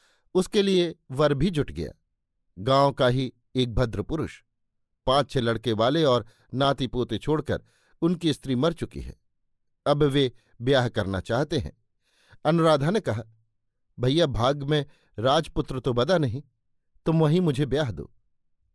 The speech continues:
रुपए वाला आदमी ठहरा, कम से कम खाने पहनने को तो मिलेगा ही।" गगन ने आश्चर्य के साथ कहा, "ये कैसी बात है? माना कि त्रिलोचन के पास पैसा है, मगर उसके बाबा ने कुल बिगाड़कर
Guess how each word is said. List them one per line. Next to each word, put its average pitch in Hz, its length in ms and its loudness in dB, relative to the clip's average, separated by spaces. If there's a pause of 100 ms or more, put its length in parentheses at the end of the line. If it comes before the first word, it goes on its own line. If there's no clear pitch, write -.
(160)
रुपए 135 300 2
वाला 131 340 4
आदमी 160 220 -2
ठहरा, 139 340 -6 (600)
कम 160 160 2
से 165 120 -2
कम 151 280 -2 (320)
खाने 151 260 0
पहनने 139 380 -2
को 120 140 -6
तो 117 100 -6
मिलेगा 120 380 -2
ही।" 69 200 -10 (520)
गगन 151 300 2
ने 170 100 4
आश्चर्य 185 380 2
के 180 120 -2
साथ 113 200 0
कहा, - 260 -8 (640)
"ये 131 80 -4
कैसी 131 300 0
बात 104 280 0
है? - 80 -18 (580)
माना 123 280 2
कि 170 120 -4
त्रिलोचन 147 460 0
के 139 100 -6
पास 123 240 0
पैसा 127 340 0
है, - 100 -8 (600)
मगर 147 300 2
उसके 156 200 -2
बाबा 143 300 2
ने 147 120 0
कुल 165 200 -2
बिगाड़कर 135 520 0